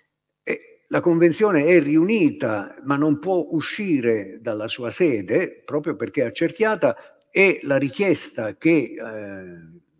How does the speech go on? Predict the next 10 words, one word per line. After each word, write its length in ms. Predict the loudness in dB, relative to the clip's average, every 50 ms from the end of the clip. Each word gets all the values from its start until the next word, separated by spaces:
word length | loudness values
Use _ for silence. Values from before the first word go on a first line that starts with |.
| _ _ _ _ _ _ _ _
gli 160 | _ -8 -6
assedianti 800 | -6 -4 -4 -4 0 2 4 2 2 0 -4 -8 -10 -10 -10 -6
pongono 720 | -4 -2 -2 -2 -4 -4 -4 -2 -2 -2 -2 -4 -4 -6 -10 -20 -20 -20 _ _ _ _ _ _ _ _ _ _
è 140 | _ 2 2
molto 340 | 2 2 0 -4 -2 0 0
radicale, 560 | 2 2 2 2 2 4 4 4 4 2 0
non 160 | 0 0 0
soltanto 540 | 0 0 0 0 0 0 -2 -2 -2 -2 -2
la 180 | 0 0 0 0
cancellazione 1500 | 0 -2 -2 -2 -2 -4 -4 -2 -2 -4 -4 -4 -2 0 0 2 0 0 -2 -2 -4 -4 -6 -8 -14 _ _ _ _